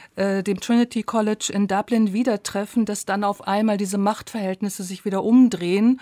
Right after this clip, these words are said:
und sie ist auf einmal die umschwärmte und beliebte. Und da kann man natürlich sehen, wie entwickeln sich die Figuren, welche Probleme haben sie.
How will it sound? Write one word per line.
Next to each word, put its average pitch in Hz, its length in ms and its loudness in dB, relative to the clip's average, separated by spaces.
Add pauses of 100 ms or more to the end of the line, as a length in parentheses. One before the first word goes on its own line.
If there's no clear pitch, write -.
(160)
und 208 200 2
sie 262 240 4
ist - 200 -6
auf 180 200 -8
einmal 185 340 -2
die 180 140 -6
umschwärmte 180 640 -8
und 180 120 -4
beliebte. 196 440 -6
Und 196 160 -2
da 208 100 2
kann 262 180 0
man 233 140 4
natürlich 220 380 -4
sehen, 226 400 0
wie 220 80 0
entwickeln 247 500 0
sich 233 160 -2
die 220 140 -8
Figuren, 220 520 -2
welche 202 220 -4
Probleme 220 680 -2
haben 220 280 -2
sie. 220 240 -4